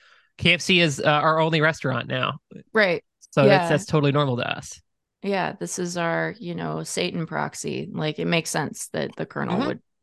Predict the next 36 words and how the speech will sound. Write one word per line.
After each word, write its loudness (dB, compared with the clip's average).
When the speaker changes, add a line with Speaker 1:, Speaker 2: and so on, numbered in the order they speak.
Speaker 2:
come 0
to -4
Speaker 1:
<laughs> -2
Speaker 2:
occupy -4
some -4
demonic, -4
you -6
know, -4
place -2
in -4
our -2
sort -12
of -12
mythology. 2
But 0
yeah, 4
Speaker 1:
Yeah. 6
Speaker 2:
wow, 4
man, 0
Speaker 1:
Like, 4
Speaker 2:
good 2
for 4
Speaker 1:
given 6
Speaker 2:
them. 2
Speaker 1:
up -8
time, 0
yeah, 2
it 4
would, -4
it 4
would 4
just -2
be 0
like 2
the, 0
uh, -2